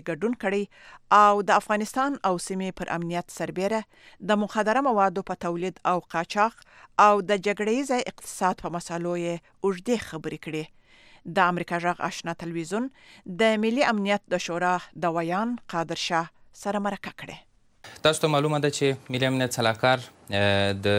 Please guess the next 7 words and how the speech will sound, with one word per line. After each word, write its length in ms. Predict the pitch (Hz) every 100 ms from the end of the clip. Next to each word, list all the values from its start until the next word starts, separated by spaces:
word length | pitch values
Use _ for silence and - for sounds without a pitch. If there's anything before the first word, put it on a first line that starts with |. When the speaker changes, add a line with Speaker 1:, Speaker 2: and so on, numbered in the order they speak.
| 101 98 101
Speaker 2:
روسیې 320 | 107 104 - 127
په 60 | - -
سوچي 220 | 110 127
ښار 300 | - 127 123
کې 340 | 127 123 - - - - - 104
د، 20 |
ام، 960 | 107 104 104 101 - 101 98 98 98 98